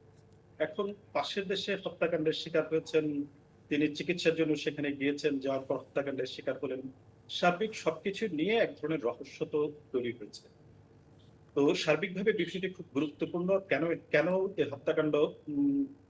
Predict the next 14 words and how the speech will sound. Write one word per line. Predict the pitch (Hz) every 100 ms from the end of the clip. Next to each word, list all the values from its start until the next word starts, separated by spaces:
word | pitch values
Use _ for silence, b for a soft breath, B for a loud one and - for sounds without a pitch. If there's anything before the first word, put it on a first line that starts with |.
| -
ঘটেছে | 120 165 170 175
এবং | 180 165 151 160
এর | 139
পেছনে | 135 - 156
আসলে | - 156
মোটিভ | 117 123 170 175
কি | 160
ছিল, | - 160 160 160 - -
দুই | 113 139 156
দেশের | 156 - 185 -
পুলিশ | 151 151
কর্মকর্তারা | 160 139 135 127 131 131
সেটা | - 123 123 - - 113
নিশ্চয়ই, | 127 - 160 123